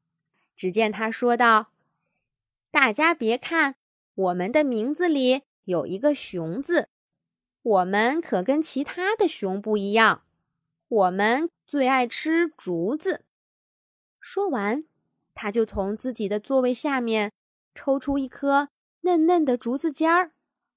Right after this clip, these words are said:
放在嘴里咔嚓咔嚓地吃起来，一边吃还一边说：“我们大熊猫现在只住在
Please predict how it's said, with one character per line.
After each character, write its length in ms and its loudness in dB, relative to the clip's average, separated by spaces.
放 200 -4
在 140 -2
嘴 300 -4
里 320 -4
咔 220 -10
嚓 180 -4
咔 220 -8
嚓 240 -2
地 400 2
吃 320 -2
起 180 -6
来， 360 -2
一 120 -6
边 220 0
吃 400 -2
还 200 -10
一 120 -4
边 200 0
说 420 4
：“我 180 2
们 160 -2
大 240 4
熊 220 -4
猫 360 4
现 320 -4
在 380 4
只 260 -4
住 220 0
在 340 4